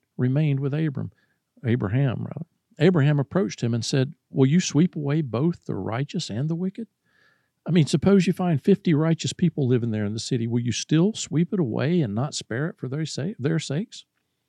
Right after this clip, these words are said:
Surely you wouldn't do such a thing, destroying the righteous along with the wicked.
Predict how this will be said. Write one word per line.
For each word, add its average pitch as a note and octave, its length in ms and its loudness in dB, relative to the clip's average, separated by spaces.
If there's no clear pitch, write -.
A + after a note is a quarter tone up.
Surely A#3+ 400 4
you B2 120 4
wouldn't G2 220 0
do G2 100 0
such - 260 -8
a - 60 -10
thing, F#2 300 -8
destroying D#3+ 480 0
the G2+ 100 0
righteous G#2+ 560 -4
along A#2 400 -4
with A#2+ 140 -4
the F#2+ 80 -10
wicked. D3+ 420 -4